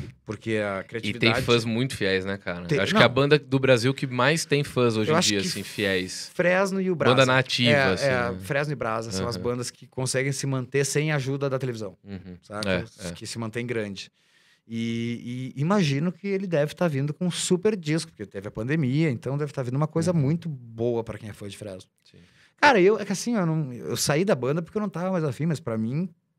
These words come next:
Speaker 1: eu torço a favor sempre desse
Speaker 2: Claro,
Speaker 1: cara.
Speaker 2: claro.
Speaker 1: Primeiro, eles me deram a oportunidade da vida. É, segundo, são bons. E, cara, alguém precisa manter essa porra viva.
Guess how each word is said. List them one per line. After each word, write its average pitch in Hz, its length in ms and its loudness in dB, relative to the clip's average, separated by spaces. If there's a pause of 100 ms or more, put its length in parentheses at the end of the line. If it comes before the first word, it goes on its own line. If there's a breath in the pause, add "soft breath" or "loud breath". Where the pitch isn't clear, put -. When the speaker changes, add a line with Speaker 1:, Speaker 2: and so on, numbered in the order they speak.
Speaker 1:
eu 117 80 -10
torço 131 320 -2
a - 40 2
favor 151 380 2
sempre 151 400 -6
desse 104 140 -12
Speaker 2:
Claro, 98 280 0
Speaker 1:
cara. 104 120 -14
Speaker 2:
claro. 98 220 -10
Speaker 1:
Primeiro, 226 340 0
eles 113 100 -6
me 139 80 -2
deram 165 160 0
a - 20 2
oportunidade 175 380 -2
da 196 120 -2
vida. 120 260 -4 (500)
É, 127 280 4
segundo, 165 520 0 (300)
são 151 220 2
bons. 135 520 2 (840)
E, 139 120 -4
cara, 170 440 2 (200)
alguém 139 380 0
precisa 202 300 -8
manter 190 280 -4
essa 165 180 -2
porra 170 320 2
viva. 165 320 -2